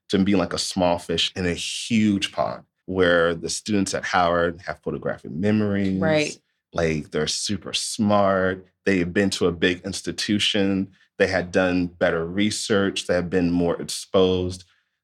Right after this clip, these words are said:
Speaker 1: So it was crazy.
Speaker 2: Yeah, I, I've had this conversation with a lot of people who've gotten postgraduate or graduate degrees or professional degrees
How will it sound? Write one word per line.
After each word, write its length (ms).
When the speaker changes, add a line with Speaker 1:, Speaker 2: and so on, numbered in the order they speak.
Speaker 1:
So 180
it 80
was 180
crazy. 420
Speaker 2:
Yeah, 440
I, 120
I've 80
had 160
this 140
conversation 1040
with 500
a 60
lot 160
of 40
people 220
who've 260
gotten 720
postgraduate 1040
or 140
graduate 520
degrees 500
or 80
professional 460
degrees 440